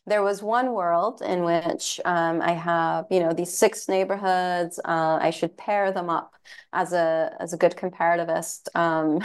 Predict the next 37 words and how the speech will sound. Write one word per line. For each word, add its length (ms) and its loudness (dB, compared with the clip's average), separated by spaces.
<laughs> 280 -2
uh, 400 0
through, 540 2
you 60 0
know, 120 0
a 80 4
predetermined, 1200 0
um, 380 2
pairing 680 -2
and 380 0
present 380 0
them 160 -2
as, 380 0
as 320 4
those 220 4
paired 360 0
case 240 -2
studies. 500 -2
Um, 720 0
I 120 4
did 200 2
try 220 0
that, 220 -2
by 100 -4
the 80 -4
way, 220 2
in 180 0
my, 300 2
uh, 160 2
dissertation, 840 -2
did 180 0
not 340 -2
find 180 0
it 120 -2
very 380 -2
helpful 680 2
theoretically. 800 0